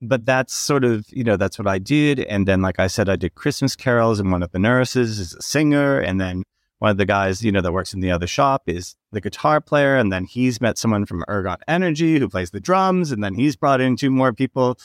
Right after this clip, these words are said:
You know what I mean? So it's this sort of avalanche of, um, creativity that happens, which is really exciting. So, yeah, so I, I think as, as soon as one person takes a step and says, you know, and then you have Lisa here and you have Kirsty and you have the other artists out here,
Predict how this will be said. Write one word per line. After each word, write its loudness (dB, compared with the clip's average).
You 0
know 2
what 0
I 2
mean? 0
So 0
it's -2
this -2
sort -4
of 0
avalanche 0
of, 0
um, -2
creativity 0
that 0
happens, -4
which -2
is 0
really 4
exciting. 0
So, 0
yeah, 2
so 0
I, 2
I 0
think -2
as, -6
as -2
soon 2
as 0
one 2
person 0
takes -2
a -8
step -2
and 0
says, -2
you 2
know, 2
and 2
then 2
you 2
have -2
Lisa 2
here 2
and 2
you 0
have -4
Kirsty -2
and 2
you 2
have -2
the 0
other 0
artists 0
out 0
here, -2